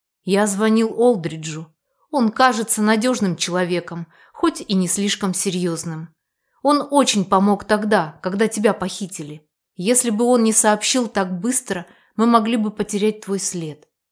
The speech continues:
Лоран переодел бы тебя, и от жучков не было бы толку. Я благодарен ему. Увы, других вариантов нет. Возьми картину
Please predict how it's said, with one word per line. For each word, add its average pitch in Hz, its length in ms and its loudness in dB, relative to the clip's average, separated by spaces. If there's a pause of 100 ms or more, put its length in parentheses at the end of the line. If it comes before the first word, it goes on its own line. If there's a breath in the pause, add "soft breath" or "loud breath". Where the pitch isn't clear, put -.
(160)
Лоран 247 400 4
переодел 240 540 2
бы 170 120 -4
тебя, 165 340 -6
и 175 160 2
от 175 80 -4
жучков 202 580 -2
не 202 200 2
было 185 240 -2
бы 180 140 -4
толку. 165 640 -10 (300)
Я 220 180 2
благодарен 208 600 2
ему. 151 500 -8 (500)
Увы, 269 460 0 (380)
других 214 460 0
вариантов 170 600 -6
нет. 151 380 -10 (460)
Возьми 233 400 4
картину 262 640 0